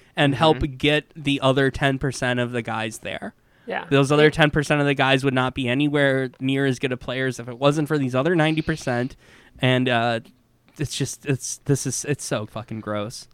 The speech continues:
Speaker 3: Yeah. If Gabe Kapler w-, wasn't, um, working in baseball, he would be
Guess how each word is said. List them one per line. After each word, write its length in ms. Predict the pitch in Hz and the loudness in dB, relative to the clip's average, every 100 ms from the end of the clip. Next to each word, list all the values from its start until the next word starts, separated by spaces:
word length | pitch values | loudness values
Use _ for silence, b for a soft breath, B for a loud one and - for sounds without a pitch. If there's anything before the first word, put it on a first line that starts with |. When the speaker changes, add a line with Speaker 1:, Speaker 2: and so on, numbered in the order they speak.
| - | -10
Speaker 3:
Yeah. 200 | 170 - - | -8 -8 -6
If 160 | 208 | -4
Gabe 220 | - 277 - | 0 -2 2
Kapler 380 | 240 233 214 | 4 4 4
w-, 260 | 196 175 185 | -2 -4 -4
wasn't, 400 | 175 190 190 190 - | 0 0 0 -6 -8
um, 460 | 170 160 156 156 - | -6 -4 -4 -8 -12
working 320 | - 170 170 175 | -6 -6 -6 -10
in 80 | |
baseball, 460 | 156 160 160 185 180 | -8 -8 -6 -2 -2
he 160 | 170 185 | -2 -6
would 100 | |
be 120 | 170 | -6